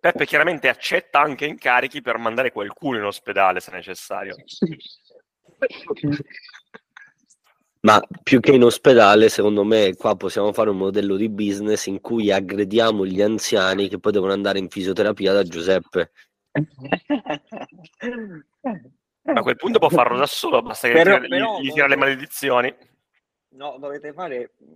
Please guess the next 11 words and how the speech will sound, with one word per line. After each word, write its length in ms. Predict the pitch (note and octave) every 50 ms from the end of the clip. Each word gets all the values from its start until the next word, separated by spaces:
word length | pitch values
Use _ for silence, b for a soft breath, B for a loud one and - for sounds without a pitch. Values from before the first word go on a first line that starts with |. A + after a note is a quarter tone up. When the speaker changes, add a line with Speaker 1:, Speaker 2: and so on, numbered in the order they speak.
| - - _ _ - -
Speaker 2:
però 400 | - C#3+ C#3+ D3 C3+ A#2 G#2+ - _ _ _ _ _ _ _ _ _ _ _ _ _ _ _ _ _ _ _ _ _ _
dovete 340 | - B2+ B2+ C3 C3 A2+ C#3 A#2+
provocare 500 | - C#3 C#3 C#3+ C#3 E3 D#3+ B2+ A2 -
pubalgie 880 | - - C#3+ C#3 B2+ C#3 C#3 C#3 C#3 C3 C3 B2 C#3+ C#3+ C3 A#2+ A2 G#2
traumatiche. 960 | - B2 B2+ B2+ C3 C3 B2 A2+ G#2 - - A2 - - - - G#2 - _ _ _ b b b b _
Lo 180 | - C#3+ C3 A2+
dovete 260 | G2 G2 F#2+ F#2+ G2
fare, 160 | F2+ F#2+ A2
quindi 140 | C3+ C3 A#2 A2+
vi 60 | A2+
dovete 380 | A#2+ B2+ C#3 C3 A#2+ A#2 G#2+